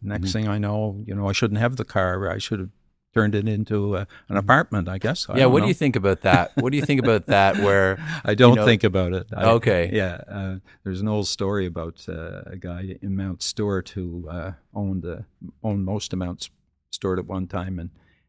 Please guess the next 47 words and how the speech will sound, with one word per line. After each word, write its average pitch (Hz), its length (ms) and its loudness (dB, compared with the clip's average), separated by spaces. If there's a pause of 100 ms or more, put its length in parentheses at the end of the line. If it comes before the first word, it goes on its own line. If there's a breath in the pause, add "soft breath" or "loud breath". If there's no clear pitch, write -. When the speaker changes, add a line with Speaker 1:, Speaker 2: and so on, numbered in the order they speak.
Speaker 1:
and, 92 340 -10
uh, 90 220 -8 (840)
um, 92 460 -6 (1160)
insurance 123 560 4
was 101 120 -4
coming 87 280 -4
in, 78 200 -10 (360 soft breath)
and 87 240 -6 (160)
one 101 180 -4
of 95 60 -4
the 92 100 -4
locals 95 640 -4
was 90 200 -6
in 90 140 -4
the 82 60 -6
store 98 340 -4
one 90 180 -4
day 87 200 -6
and 92 120 -6
asked 95 340 -4
him, 85 220 -4
uh, 82 220 -10 (560)
you 85 60 -2
know, 90 200 -4
"Are 90 180 -8
you 90 160 -8
gonna 90 220 -8 (120)
get 95 160 -2
any 92 260 -4
insurance?" 110 640 -4
And 87 220 -4 (240)
he 90 300 -14
said, 76 240 -12
"No, 104 180 -4
I 92 40 -4
don't 85 180 -8
think - 180 -10
so." - 320 -10
You 101 140 -8
know, 90 140 -6
he 95 100 -8
had 95 160 -4
everything 95 400 -6
paid 87 340 -6
for 78 280 -6
and 90 100 -8
whatever. 87 460 -8